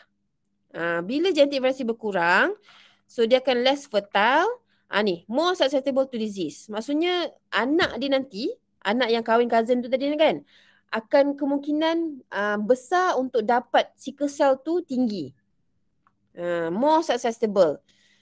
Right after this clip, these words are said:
Kebarangkalian untuk dia dapat, ah, penyakit tu tinggi. Ah, okey. Lepas tu dia lower fitness. Ah, eh.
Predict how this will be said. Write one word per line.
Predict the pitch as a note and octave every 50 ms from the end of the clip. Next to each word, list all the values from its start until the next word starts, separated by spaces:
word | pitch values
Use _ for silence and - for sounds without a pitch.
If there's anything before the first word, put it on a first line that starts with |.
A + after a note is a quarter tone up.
| _ _ _ _ _ _ _ -
Kebarangkalian | A3 G#3 B3 B3 C4 C4 C#4+ C#4 D4 D4 D4
untuk | C#4+ B3+
dia | A#3 A3+ C4+
dapat, | C4 C4+ C#4 B3+ - - _ _ _ _ _ - -
ah, | A3 A3+ A3+ A3+ A3+ A3+ A3+ A3+ A3+ A3+
penyakit | C4+ C4+ C#4 C#4 D4+ C#4
tu | - F4 F4+ F#4+ G#4 G#4 - _ _ _ _
tinggi. | - D#4+ D#4 D#4+ C4+ A#3+ F#3+ D3+ C3 - _ _ _ _ _ _ _ _ _ _ _ _ _ _ _ _ -
Ah, | E3 F3 F3 F3 F3 F3 F3 E3+ E3+ E3
okey. | E3 E3+ B3 D#4+ G4 - _ _ _ _ _ _ _ _ _ _ _ _ -
Lepas | G#3+ A3 A#3
tu | A#3 D4+
dia | A#3+ A3+ G#3+
lower | A3 G#3+ A3+ A#3+ A#3+
fitness. | B3 - B3+ C#4 D#4+ E4 C#4 A3 G3+ - - - - - _ _ _ _ _ _ _ _ _ _ _ _ _ _ -
Ah, | F#3+ F#3 F3 F3 F3+ G3+ A#3+
eh. | D#4